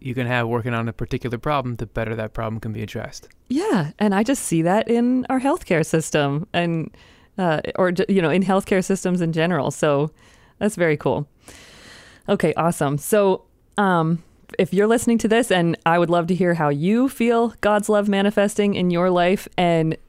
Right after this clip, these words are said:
Speaker 2: so you can respond to the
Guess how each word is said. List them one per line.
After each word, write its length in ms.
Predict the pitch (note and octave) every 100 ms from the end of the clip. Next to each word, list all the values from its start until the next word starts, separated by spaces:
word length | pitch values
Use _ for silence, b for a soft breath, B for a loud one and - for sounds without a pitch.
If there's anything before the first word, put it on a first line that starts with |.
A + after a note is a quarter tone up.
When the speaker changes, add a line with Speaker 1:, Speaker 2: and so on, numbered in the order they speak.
| - -
Speaker 2:
so 160 | - F3
you 160 | F3
can 360 | - E3+ D#3+ D#3 _ - - -
respond 640 | E3 E3 D#3 F#3 E3+ F3 F3+
to 340 | - F3 E3 D#3
the 380 | E3+ D3 D3